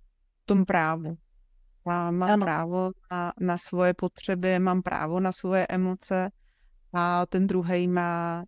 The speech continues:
Speaker 1: taky právo na svoje potřeby a na svoje emoce. A ne vždycky, ehm, najdeme to společné souznění a,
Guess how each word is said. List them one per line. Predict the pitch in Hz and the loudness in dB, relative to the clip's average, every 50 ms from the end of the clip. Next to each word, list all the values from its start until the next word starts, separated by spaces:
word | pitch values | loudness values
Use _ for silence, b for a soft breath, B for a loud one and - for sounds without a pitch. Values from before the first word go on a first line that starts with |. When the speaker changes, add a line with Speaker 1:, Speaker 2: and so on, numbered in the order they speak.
| _ | _
Speaker 1:
taky | - 180 - - 175 | -8 -8 -6 -6 -8
právo | - - 170 156 147 151 151 160 165 175 _ _ _ - | -6 -4 -4 -2 -2 -2 -4 -4 -6 -8 _ _ _ -14
na | - 180 | -12 -10
svoje | 175 - - 170 165 165 | -8 -4 0 2 2 2
potřeby | - - 170 - - - - 175 170 165 170 165 170 - - | 2 -2 -6 -6 -6 -6 -6 -4 -2 0 0 0 0 -2 -6
a | - - 170 165 160 160 165 | -6 -4 -4 -2 -2 -2 -2
na | 165 165 165 | -2 -2 -2
svoje | 160 - - 170 165 160 156 | -4 -6 -6 -2 -2 -2 -2
emoce. | - - 165 165 165 160 165 - - 175 170 180 _ _ _ - - _ _ _ _ _ _ _ - | -2 -2 -2 0 -2 -2 -4 -4 -6 -4 -4 -6 _ _ _ -20 -20 _ _ _ _ _ _ _ -2
A | 180 | 0
ne | 175 180 175 175 | 2 2 2 2
vždycky, | 170 170 170 170 - - - - - 175 170 165 165 170 180 190 _ - | 0 0 -2 -2 -4 -6 -12 -4 -2 0 0 0 -2 -4 -8 -12 _ -8
ehm, | - 170 165 160 160 160 160 160 160 160 160 165 160 165 165 180 _ _ _ _ _ _ _ _ _ _ _ _ _ _ - | -4 -4 -2 -2 -2 -2 -2 -2 -4 -4 -4 -4 -4 -4 -4 -6 _ _ _ _ _ _ _ _ _ _ _ _ _ _ 0
najdeme | 180 170 175 175 180 196 196 196 196 190 185 - | 2 2 2 4 2 2 4 4 4 2 0 0
to | - 196 185 | -2 -4 -4
společné | 185 - - _ _ _ - 185 180 175 175 175 - - - - 190 185 180 175 175 175 170 170 170 170 170 165 170 180 _ _ _ _ _ _ _ _ | -4 -6 -12 _ _ _ -2 0 2 2 0 0 -4 -6 -4 -2 0 0 0 0 0 0 -2 -2 -2 -2 -4 -4 -6 -8 _ _ _ _ _ _ _ _
souznění | - - 185 190 190 185 185 190 185 185 180 180 180 180 180 175 175 175 175 175 - | -4 0 2 2 2 2 0 0 2 2 2 2 2 2 2 0 0 0 0 -2 -2
a, | 180 | -4